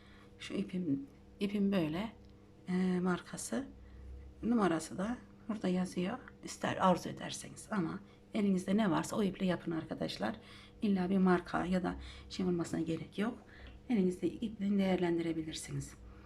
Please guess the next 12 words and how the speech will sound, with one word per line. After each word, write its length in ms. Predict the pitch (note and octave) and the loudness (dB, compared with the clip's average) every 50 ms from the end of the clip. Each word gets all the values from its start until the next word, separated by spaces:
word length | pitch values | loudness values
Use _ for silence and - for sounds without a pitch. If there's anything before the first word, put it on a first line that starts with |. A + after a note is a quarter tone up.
| - - - - - | -18 -16 -16 -14 -2
Şimdi 240 | - - C4 A#3 | 4 4 6 6
şöyle 400 | A3+ - - B3+ A3 G3 G3+ G#3 | 4 2 0 0 2 2 2 4
başlayacağım. 840 | G#3+ G#3 G3+ G3 - - G3 F#3 F3+ - F3 F3+ - C4+ C#4 - - - - - - - - - - - - - - - | 4 4 4 4 2 -2 -4 -4 -4 -2 -2 0 2 2 0 0 -6 -12 -18 -20 -20 -20 -20 -20 -18 -18 -18 -18 -18 -6
Kanalıma 380 | - - B3 G#3 F3 F3 F3 - | 0 4 4 6 6 6 4 4
ilk 180 | G3 - - | 2 0 -2
defa 220 | F#3 F3+ - D#3 E3 | -2 -2 0 0 0
gelen 260 | - F#3 F3 E3 - | 0 0 2 2 2
arkadaşlarım 800 | - F#3 F#3+ - - - - - - - - - - - D#3 D#3 | 2 2 0 -2 -4 -6 -6 -6 -8 -8 -10 -12 -12 -10 -10 -10
da 100 | E3 - - | -10 -6 -6
varsa 300 | F3+ E3 D3 - - - | -6 -6 -6 -8 -6 -4
hoş 200 | F#3 F#3 - - | -4 -4 -2 -4
geldiler. 640 | - F#3+ F3+ F3+ F3+ F3 E3 F3+ F#3+ A3+ - - | -4 -4 -2 -2 -4 -4 -2 -2 -2 -2 -4 -8